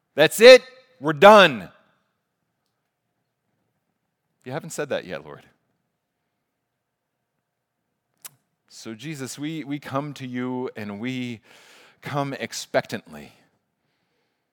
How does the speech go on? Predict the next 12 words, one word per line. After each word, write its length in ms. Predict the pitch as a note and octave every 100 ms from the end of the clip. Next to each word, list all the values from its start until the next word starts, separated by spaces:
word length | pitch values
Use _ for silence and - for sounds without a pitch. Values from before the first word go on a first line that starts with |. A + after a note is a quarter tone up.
| _ _ _ _ _ -
because 320 | A2+ C3+ A#2
you 100 | D3
are 120 | C#3+
waiting 500 | A#2+ B2 B2+ A2+ G2+
for 260 | F#2 - G#2+
us 200 | G2+ -
to 100 | G#2+
respond 580 | F#2 - - G#2 G2+ F#2
to 100 | E2+
you. 240 | D#2 D#2
Even 340 | A2+ F#3+ A#3+ F3
today, 680 | C3+ A#2 G#2+ F#2+ D#2 E2